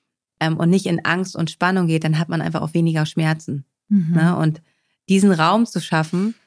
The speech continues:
Speaker 1: ist halt einfach das, äh, das Wichtigste und das sehe ich als meine, ähm, Aufgabe und, ähm,
Speaker 2: Mhm.
Speaker 1: da bin ich sehr dankbar, dass ich das so machen kann, ne?
Speaker 2: Ja.
Speaker 1: Dass ich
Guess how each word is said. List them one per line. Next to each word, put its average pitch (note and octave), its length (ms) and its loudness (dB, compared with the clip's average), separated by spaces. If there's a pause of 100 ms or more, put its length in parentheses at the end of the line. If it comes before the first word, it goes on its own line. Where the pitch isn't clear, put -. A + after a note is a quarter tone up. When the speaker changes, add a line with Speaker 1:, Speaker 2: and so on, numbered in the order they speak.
(120)
Speaker 1:
ist - 160 -4
halt E3+ 120 0
einfach D#3 220 0
das, D#3+ 420 -4
äh, D#3 220 -4
das D#3 200 -8
Wichtigste D#3+ 460 -6
und D#3 80 0
das D#3 160 -2
sehe D#3+ 160 2
ich D#3+ 200 -8
als D#3 200 -8
meine, D#3 440 -2 (500)
ähm, D#3 380 0
Aufgabe D#3+ 800 -2
und, D#3 360 -2
ähm, F#3+ 300 2
Speaker 2:
Mhm. F#3 40 0
Speaker 1:
da D#3 100 0
bin D#3 140 0
ich D#3+ 80 -4
sehr D3+ 120 0
dankbar, D#3+ 300 -2
dass D#3 140 -2
ich D#3 100 -6
das D3+ 140 -8
so D3+ 80 -4
machen D#3 260 -2
kann, - 220 -8
ne? F3+ 240 -8
Speaker 2:
Ja. G3 240 -2
Speaker 1:
Dass D#3 140 -4
ich D3+ 220 -10